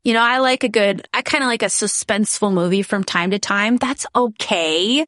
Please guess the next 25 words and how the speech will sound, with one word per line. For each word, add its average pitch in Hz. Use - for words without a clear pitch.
But 285
allow 311
that 359
to 277
be 285
a 214
treat -
on 208
an 202
occasion. 226
And 330
ask 480
yourself, 220
though, 208
even 311
in 262
those 359
times, 190
do 269
you 466
really, 226
really 202
wanna 170
watch 147
it? 339